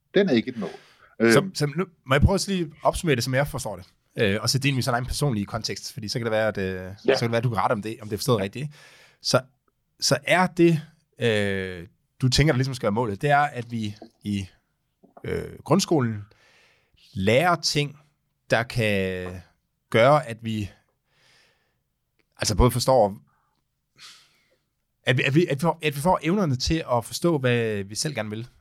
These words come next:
Speaker 2: Øh, og jeg tror måske bedst, skal forklare det med en,
Speaker 1: Mm.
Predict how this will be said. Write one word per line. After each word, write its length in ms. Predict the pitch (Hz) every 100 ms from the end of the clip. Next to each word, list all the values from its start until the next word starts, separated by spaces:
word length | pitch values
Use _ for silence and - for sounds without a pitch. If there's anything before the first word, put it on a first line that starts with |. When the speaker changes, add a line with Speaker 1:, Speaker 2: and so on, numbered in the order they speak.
| -
Speaker 2:
Øh, 520 | 123 104 104 98 95 92 104 _ _ _ _ _ _ _ _ _
og 560 | 123 127 127 123 117 107 _ _ _ _ _ _ _
jeg 100 | 127
tror 80 | 170
måske 220 | 170 190
bedst, 140 | 175 165
skal 120 | 147
forklare 200 | 131 151
det 80 | 135
med 100 | 139
en, 300 | 123 107 98 _ _ _
Speaker 1:
Mm. 80 | 175